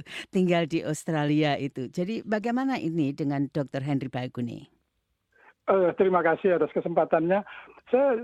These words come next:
Speaker 2: setuju dengan Profesor barusan bahwa memang, eh, saya melihatnya sebagai seorang imigran bahwa siapapun yang sudah menjadi warga negara Australia mendapatkan kedudukan hukum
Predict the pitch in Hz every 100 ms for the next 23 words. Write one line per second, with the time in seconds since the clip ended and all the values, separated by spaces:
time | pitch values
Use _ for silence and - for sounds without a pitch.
0 | - 196 214 185 160 156 147 151 156 -
1 | 151 165 151 143 143 - 151 202 226 170
2 | 160 156 165 180 208 220 240 180 170 165
3 | 160 151 147 147 143 165 269 277 - -
4 | - - - - - 208 202 208 208 214
5 | - _ _ - 214 220 233 214 208 143
6 | 214 202 - 160 165 165 170 160 160 160
7 | 160 147 143 131 123 156 226 175 160 160
8 | 180 185 202 240 - _ 196 185 190 190
9 | 262 294 208 175 165 165 160 151 147 143
10 | 139 143 139 131 139 135 - 139 131 131
11 | 160 226 247 170 151 139 139 - - 143
12 | - - - 120 - 170 151 143 139 135
13 | 143 131 - 160 143 151 190 320